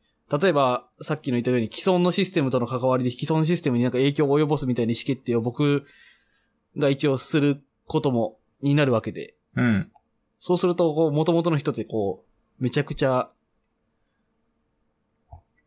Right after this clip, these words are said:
Speaker 1: なんか、本当にお-、こいつの言ってること正しいんだろうかみたいな感じになるじゃないですか。
Speaker 2: なりますね。やっぱまあ不安っすよね、
Speaker 1: うん。
Speaker 2: それは。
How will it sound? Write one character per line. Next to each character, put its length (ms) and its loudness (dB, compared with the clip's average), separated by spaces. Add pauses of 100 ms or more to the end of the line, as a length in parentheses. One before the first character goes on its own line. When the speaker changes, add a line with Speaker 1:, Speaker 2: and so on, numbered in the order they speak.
(260)
Speaker 1:
な 120 -4
ん 20 -4
か、 220 -6 (1400)
本 140 -2
当 80 2
に 80 2
お-、 180 -2 (140)
こ 120 0
い 40 0
つ 80 -6
の 60 2
言 60 2
っ 40 -8
て 60 0
る 40 2
こ 80 0
と 60 -4
正 260 0
し 20 2
い 40 2
ん 20 0
だ 60 2
ろ 60 0
う 20 -6
か 100 -2
み 80 0
た 80 -2
い 40 0
な 40 -2
感 100 2
じ 40 0
に 60 0
な 40 2
る 80 0
じ 60 0
ゃ 20 -2
な 40 -2
い 40 -4
で 20 -14
す 60 -18
か。 80 -8 (720)
Speaker 2:
な 120 0
り 120 2
ま 100 2
す 140 -4
ね。 360 2
や 80 0
っ 40 -4
ぱ 120 2
ま 100 2
あ 40 0
不 180 0
安 140 4
っ 20 0
す 160 0
よ 100 0
ね、 140 -2
Speaker 1:
う 20 0
ん。 40 -4
Speaker 2:
そ 160 -2
れ 80 4
は。 360 -2